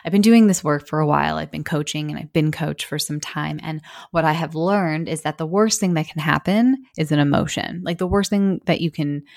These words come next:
experience is an emotion. And I was so open to feeling. And I even said, I was like, "The worst thing that can happen is an emotion, is I, I feel this sadness. I feel this guilt. I feel this grief." And I opened up to it. And on the coaching call,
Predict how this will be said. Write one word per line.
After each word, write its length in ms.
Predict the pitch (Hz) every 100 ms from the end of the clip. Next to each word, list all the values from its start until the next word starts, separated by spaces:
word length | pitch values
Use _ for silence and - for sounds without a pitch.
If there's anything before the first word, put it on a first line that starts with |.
| -
experience 640 | - - - 147 143 135 139
is 100 | 147
an 80 |
emotion. 580 | 139 139 120 - 110 107 -
And 240 | 160 156 - - - -
I 60 | 170
was 120 | 170
so 260 | - 202 208
open 680 | 165 160 - 156 - 60 170 -
to 120 | -
feeling. 580 | - - 165 143 139 -
And 120 | 156
I 80 | 160
even 260 | 165 165
said, 240 | 160 165 156
I 100 | 156
was 160 | 156
like, 160 | - 156
"The 120 | 170
worst 400 | 160 165 156 -
thing 180 | 165 156
that 140 | 151
can 100 | 151
happen 320 | 151 143 - 151
is 140 | 165
an 80 | 147
emotion, 480 | 147 - 151 156 156
is 100 | 156
I, 160 | - -
I 100 | 156
feel 500 | - - 170 160 151
this 240 | 147 147
sadness. 600 | - 147 160 147 147 147
I 100 | 156
feel 380 | 147 - 156 147
this 260 | 143 143 -
guilt. 320 | - 139 143
I 120 | 156
feel 260 | - 151 151
this 220 | 147 -
grief." 460 | - 143 139 - - - - - - - - _
And 760 | 185 170 165 156 156 156 156 - _ _ _ _ _ _ _
I 140 | 170 165
opened 360 | 170 165 180
up 200 | 156 156
to 200 | - 175
it. 200 | 151 147
And 200 | 160 156
on 140 | 151 151
the 80 | 151
coaching 420 | - 262 269 220
call, 460 | 185 151 143 139